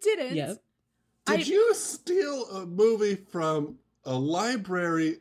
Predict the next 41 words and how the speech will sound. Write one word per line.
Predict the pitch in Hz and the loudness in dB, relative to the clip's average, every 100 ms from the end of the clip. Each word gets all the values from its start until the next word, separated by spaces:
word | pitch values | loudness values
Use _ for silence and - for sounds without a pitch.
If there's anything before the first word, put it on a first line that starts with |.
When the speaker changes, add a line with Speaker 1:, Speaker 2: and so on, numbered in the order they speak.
| - | -4
Speaker 3:
in | 135 | -2
America | 117 113 139 143 123 107 110 101 101 _ _ - | -2 -2 -2 0 0 -2 -6 -10 -14 _ _ -12
and | 107 | -10
smuggle | - - 143 156 240 262 226 160 | -8 -8 -4 -2 0 0 0 2
it | 131 | 0
Speaker 1:
<laughs> | 139 | 0
Speaker 3:
into | 139 135 143 120 | -2 -2 -4 -2
another | 113 123 160 240 381 370 | -2 -4 -4 -4 -4 -6
country? | - 302 359 349 - - 220 110 - _ _ _ - - - _ 403 415 | -6 -4 -4 -6 -6 -4 -4 -6 -10 _ _ _ -20 -20 -20 _ -14 -4
Speaker 1:
No. | 453 508 494 381 240 | 0 2 2 0 0
Speaker 2:
She | 190 240 | -2 -2
mailed | 185 170 170 | -2 -2 -2
it | 156 - | -4 -8
to | - | -8
me. | 147 - - - - - - - - | -6 -6 -6 -12 -20 -20 -20 -20 -8
Speaker 1:
I | 277 370 359 - | 0 2 2 2
bought | 302 339 | 2 2
Speaker 3:
Did | 381 | 0
you | |
Speaker 1:
it. | 294 | -2
Speaker 3:
smuggle | 208 220 240 | -6 -6 -6
it | 214 | -6
in | 196 | -6
your | 190 | -6
butt? | 143 160 226 - _ - _ | -8 -10 -12 -14 _ -20 _
Speaker 1:
I | 262 285 | -4 -4
bought | 240 226 214 277 | -2 0 2 4
it | 415 | 4
used, | 240 214 185 175 - - - - - - - - - | 2 -4 -2 -2 -4 -6 -2 2 2 -2 -20 -20 -20
<laughs> | _ - - 554 - | _ -6 0 0 0
and | 240 | -2
it | 247 | -2
happened | 233 240 202 254 247 | -2 -2 0 4 4
to | - 262 | 4 2
have | 220 233 | 2 -2
previously | - 233 196 262 254 - 349 | -4 -4 0 2 2 6 6
been | - 185 214 | 4 2 2
from | 254 285 311 | 2 4 2
a | |
library. | 339 415 453 440 190 131 127 | 2 2 2 2 0 -2 -2
Speaker 3:
<laughs> | - | 2